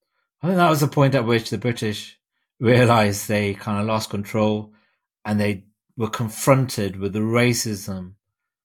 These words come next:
and the inhumanity of, of what the imperial project could involve. I mean, even Winston Churchill, the greatest defender of the British Empire, said it was monstrous, right? So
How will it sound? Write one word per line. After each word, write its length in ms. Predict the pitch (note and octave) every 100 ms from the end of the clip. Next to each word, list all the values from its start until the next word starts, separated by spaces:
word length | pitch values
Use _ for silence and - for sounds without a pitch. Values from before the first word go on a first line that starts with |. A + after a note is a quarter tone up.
| _ _ _
and 400 | G#2+ G#2+ G#2 G2+
the 360 | G2 G2+ G2+ A2
inhumanity 880 | A#2 G#2 G2 G#2 A2 G#2+ G2+ F2+ G2+ _ -
of, 240 | F#2 F#2 _ -
of 160 | F#2
what 240 | G2 G#2 -
the 100 | G2+
imperial 340 | F#2+ G#2+ G2+
project 400 | G2 G2+ F#2+ -
could 200 | - A2
involve. 400 | G2 F#2+ F#2 F2 _ _ _ _
I 40 | A#2
mean, 100 | C3
even 260 | C#3+ A#2+
Winston 340 | A#2 A#2+ - G#2+
Churchill, 560 | A#2+ A2+ - F2+ F2 _ _ _ _ _
the 80 | G#2
greatest 520 | G2 B2 A#2 - G2
defender 400 | G#2+ - A2+ G#2+
of 120 | G2
the 60 | F#2
British 240 | G2 F#2
Empire, 380 | G2 F#2+ - F2
said 220 | F2 - F#2+
it 100 | F#2+
was 140 | F2
monstrous, 720 | F2+ G2 F#2 - F2 _ - -
right? 200 | F#2 G2+ _ _ _ _ _ _ _ -
So 420 | - G#2 G2+